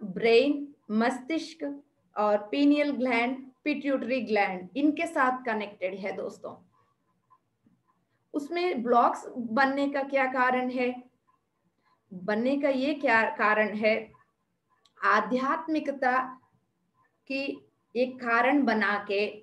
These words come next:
कई सारे कारण हैं, उसमें से कुछ बात करेंगे। आध्यात्मिकता की कारण बना के हम अपनी, अ, physical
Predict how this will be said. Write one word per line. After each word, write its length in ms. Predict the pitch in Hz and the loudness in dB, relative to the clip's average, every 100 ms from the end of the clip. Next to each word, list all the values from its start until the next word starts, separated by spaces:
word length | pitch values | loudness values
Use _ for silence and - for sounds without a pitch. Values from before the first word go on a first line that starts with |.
| _ _ - | _ _ -2
कई 180 | 277 | -2
सारे 220 | 320 359 359 | 2 2 2
कारण 380 | 277 254 262 | 0 0 0
हैं, 80 | 247 | 0
उसमें 320 | 277 277 254 | -2 -4 -4
से 80 | 254 | -2
कुछ 220 | 233 247 | -4 -4
बात 280 | 208 202 - | -2 -2 -2
करेंगे। 500 | 214 202 214 233 285 - | -2 -2 0 -2 -2 0
आध्यात्मिकता 880 | 196 220 240 269 277 277 247 233 233 | 2 2 2 0 0 -2 -4 -2 -2
की 160 | 247 | -4
कारण 420 | 247 208 208 220 220 | -4 0 2 2 0
बना 360 | 208 202 190 | 0 -2 -4
के 280 | 190 190 - _ _ _ _ _ _ - | -4 -4 -6 _ _ _ _ _ _ -4
हम 220 | 320 349 | 0 2
अपनी, 580 | 311 285 294 320 - - _ _ _ _ _ | 2 2 2 0 -4 -14 _ _ _ _ _
अ, 220 | 220 214 208 | 0 2 0
physical 800 | 208 320 311 359 370 403 415 | -2 -2 0 0 2 4 4